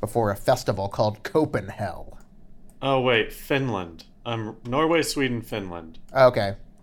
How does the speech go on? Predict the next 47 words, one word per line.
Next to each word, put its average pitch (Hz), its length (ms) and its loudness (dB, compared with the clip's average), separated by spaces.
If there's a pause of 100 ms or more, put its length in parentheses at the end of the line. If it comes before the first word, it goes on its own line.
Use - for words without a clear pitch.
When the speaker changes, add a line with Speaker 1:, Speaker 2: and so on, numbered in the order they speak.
(160)
Speaker 1:
well. 101 260 2
Speaker 2:
And 123 160 0
then, 143 240 2
yeah, 123 360 4
I - 40 6
mean, 113 140 6
Speaker 1:
Uh, 110 40 2
Speaker 2:
Denmark 208 460 2
is 117 200 0
there. 117 580 4
I 131 140 0
don't 151 280 -4
know, 127 380 0
uh, 104 340 -2
if 107 220 -10
it's - 120 -12
considered 98 720 -6 (160)
or 98 180 -12
Speaker 1:
I 135 60 0
don't 127 180 2
know 117 80 6
if 117 120 -2
it 107 60 2
is. 104 560 0 (160)
So, 135 340 8
yeah, 147 140 10
I've 143 100 8
only 165 140 8
been 156 140 4
to 147 40 2
Sweden. 113 480 0
That's 107 160 -4
the 127 60 -2
only 113 120 0
part 107 200 -2
of, 104 60 -4
I 113 260 -2
haven't 117 260 0
been 113 220 -2
to, 107 420 0
I 104 40 -2
don't 170 200 -2
think 160 240 -2
I've 117 120 2
been 101 180 -4
to - 120 -10
Norway, 101 520 -4